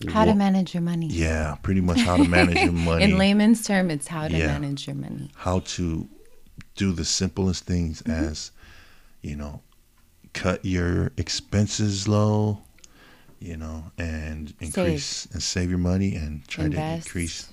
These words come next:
Speaker 2: and
Speaker 1: Yeah.
Speaker 2: invest.
Speaker 1: Invest. There's
Speaker 2: Yeah.
Speaker 1: just, it, that's pretty much it.
Speaker 2: Yeah, you're right.
Speaker 1: Simple.
Speaker 2: Investing. That's the number
Speaker 1: Mm-hmm.
Speaker 2: one thing. So that's number one.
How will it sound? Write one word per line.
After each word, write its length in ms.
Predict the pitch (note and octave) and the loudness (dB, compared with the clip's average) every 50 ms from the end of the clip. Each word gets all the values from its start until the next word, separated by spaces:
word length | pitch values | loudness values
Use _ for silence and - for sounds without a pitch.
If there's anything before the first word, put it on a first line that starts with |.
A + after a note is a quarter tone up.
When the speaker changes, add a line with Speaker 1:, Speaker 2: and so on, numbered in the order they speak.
| - - | -8 -4
Speaker 2:
and 100 | F2+ F2+ | -2 0
Speaker 1:
Yeah. 60 | F#2 | 0
Speaker 2:
invest. 440 | F2+ F2+ C#3+ C#3 - - - - - | 4 4 4 2 2 0 -6 -8 -6
Speaker 1:
Invest. 520 | F#3+ F#3 F#3 F3+ D#3+ - - - - - | -6 -6 -6 -6 -8 -10 -10 -14 -12 -8
There's 260 | - E3+ E3+ E3+ D#3 | -6 -6 -6 -4 -2
Speaker 2:
Yeah. 100 | C#3+ B2 F2+ | -2 -2 -2
Speaker 1:
just, 220 | - - - - | -2 -4 -10 -10
it, 280 | - F3 E3 - - - D#3+ D3+ - - - - - | -10 -10 -10 -10 -12 -12 -12 -12 -10 -8 -6 -4 2
that's 320 | D#3+ F3+ - - - - | 2 2 0 0 -6 -8
pretty 240 | - - - E3+ E3 | -8 -6 -6 -4 -2
much 220 | E3 D3+ C#3+ - - | -2 0 -2 -2 -2
it. 100 | - - - - - - - - | -2 -2 -2 -4 -6 -8 -14 0
Speaker 2:
Yeah, 140 | - - E3 C3 | 6 8 8 10
you're 180 | A2+ B2+ B2+ | 10 8 8
right. 180 | A#2+ C3 C#3+ - | 8 6 6 4
Speaker 1:
Simple. 220 | - F3+ - - | 2 -2 -6 -4
Speaker 2:
Investing. 560 | - F2+ E2+ D2 G2+ B2 - - - D#2+ D2+ - - | -2 -2 2 4 4 2 2 0 -4 -8 -8 -8 -6
That's 160 | - E2 - | -8 -8 -8
the 100 | - - | -6 -4
number 160 | E2+ E2 F2 | -2 0 0
Speaker 1:
Mm-hmm. 80 | F2 F2 | 0 0
Speaker 2:
one 120 | F2+ E2+ | 0 -2
thing. 280 | E2 - A2 F2+ D#2 C#2+ | -2 -2 -4 -4 -4 -4
So 160 | - - - B2 | -6 -2 0 2
that's 180 | C#3 D3 C3+ - | 2 2 2 2
number 220 | C#3 C#3 A#2 G#2 | 2 2 4 4
one. 240 | F#2+ F#2 E2+ D#2 D2+ | 4 4 2 0 -2